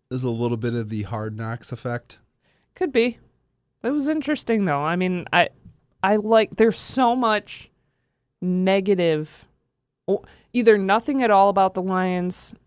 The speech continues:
Speaker 2: on the national stage, in the media, whatever, or it's just all for whatever reason. And I love, love, love the fact that Dan Campbell and that whole staff got to showcase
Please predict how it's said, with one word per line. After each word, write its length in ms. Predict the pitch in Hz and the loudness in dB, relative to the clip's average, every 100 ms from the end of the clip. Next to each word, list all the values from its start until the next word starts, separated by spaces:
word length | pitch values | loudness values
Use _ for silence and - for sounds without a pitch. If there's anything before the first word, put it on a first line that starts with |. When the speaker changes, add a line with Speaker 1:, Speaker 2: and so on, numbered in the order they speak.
| - | -8
Speaker 2:
on 200 | 170 165 | -6 -4
the 80 | 175 | -4
national 500 | 170 170 - 175 170 | -2 -4 -4 -8 -8
stage, 540 | - 175 170 165 - - | -6 -6 -4 -6 -12 -6
in 160 | 180 180 | -4 -2
the 60 | |
media, 480 | 175 165 165 151 151 - | -2 -4 -4 -4 -6 -8
whatever, 500 | 165 160 151 151 151 - | -4 0 0 -2 -4 -4
or 460 | 170 160 151 147 - _ | -2 -2 -4 -6 -12 _
it's 220 | 170 165 - | -10 -10 -10
just 260 | 143 - | -12 -6
all 240 | 123 123 - _ _ - - - _ _ _ _ _ _ _ _ _ | -6 -6 -10 _ _ -14 -12 -14 _ _ _ _ _ _ _ _ _
for 260 | - 135 139 _ | -12 -10 -12 _
whatever 420 | - 160 151 147 147 | -10 -6 -6 -6 -6
reason. 340 | 156 165 175 | -4 -4 -4
And 180 | - 202 | -2 2
I 140 | 208 208 | 4 4
love, 640 | 220 233 233 240 226 - _ | 8 10 10 6 -2 -18 _
love, 460 | 202 214 196 185 - | 0 4 4 0 -6
love 380 | 180 190 190 190 | -2 2 2 0
the 100 | 190 | -6
fact 480 | - 170 151 - - | -2 -2 -2 -6 -2
that 240 | 170 156 - _ _ _ _ | -2 -2 -8 _ _ _ _
Dan 260 | 175 185 190 | -6 -4 -6
Campbell 560 | 202 175 175 165 165 _ - | -6 -6 -2 -2 -4 _ -8
and 160 | 170 170 | -4 -2
that 200 | 156 151 | -2 -2
whole 520 | 185 180 180 185 - _ | 0 2 2 0 -4 _
staff 460 | - - 165 165 - | -10 -4 -2 -2 -4
got 240 | 165 147 | -4 -4
to 120 | - 180 | -6 -4
showcase 800 | - 240 240 196 165 165 - | 2 2 2 0 0 -4 -12